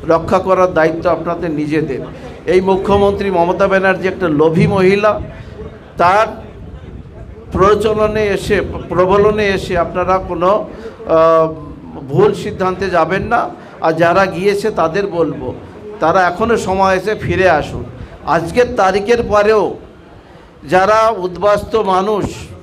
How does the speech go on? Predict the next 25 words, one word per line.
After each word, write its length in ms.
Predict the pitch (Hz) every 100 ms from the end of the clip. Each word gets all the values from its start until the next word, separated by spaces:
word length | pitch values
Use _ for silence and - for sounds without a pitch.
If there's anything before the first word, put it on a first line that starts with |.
| - - - - - - - - - - -
তৃণমূল 480 | 190 220 233 233
কংগ্রেস 500 | 233 208 202 202 214
করছে, 560 | - 208 185 - 160 135
আমি 260 | 143 170 196
মনে 300 | 180 180 196
করি 460 | 190 180 202 233 - - - - - - - - - - - - -
তারা 200 | 170 190
হিন্দু 480 | 175 170 175 180 180
হতে 260 | 175 175
পারে 300 | 156 139 123
না। 140 | 113 110 - - - - - - - - - -
তাদের 400 | 165 180 214 233
গায়ে 640 | 208 180 180 208 220 240 247 - - - - - - -
আমার 340 | 147 190 233
মনে 280 | 233 226 214
হয়, 440 | 214 180 202 240 -
এটা 220 | - 170 185
আমার 200 | 185 180
বলা 320 | 165 170 196
ঠিক 220 | - - -
নয়, 140 | 165 147
কিন্তু 220 | 175 175
বলতে 340 | 180 170 175 185
বাধ্য 380 | 151 151 156 165
হচ্ছি, 480 | 160 156 - 123